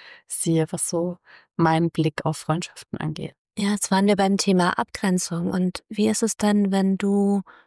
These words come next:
Speaker 2: nach Hause gehst und du sagst schon, es braucht viel Zeit, es braucht die ein oder andere Überstunde? Gibt's Geschichten, die du mitnimmst? Wie grenzt du dich ab?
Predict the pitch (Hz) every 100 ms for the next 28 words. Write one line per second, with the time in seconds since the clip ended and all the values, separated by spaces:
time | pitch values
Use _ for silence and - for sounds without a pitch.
0 | _ - 196 - 175 160 165 165 160 165
1 | - 185 185 170 170 - 180 170 - 165
2 | - 175 - 202 190 180 - - 180 175
3 | - 233 180 190 185 180 185 175 180 208
4 | 208 196 - 196 185 185 - - - -
5 | - - 185 - - - - _ - 196
6 | - 185 - 208 196 190 180 175 170 180
7 | _ - 180 - 202 226 311 - - -
8 | 214 196 196 - 226 185 - 170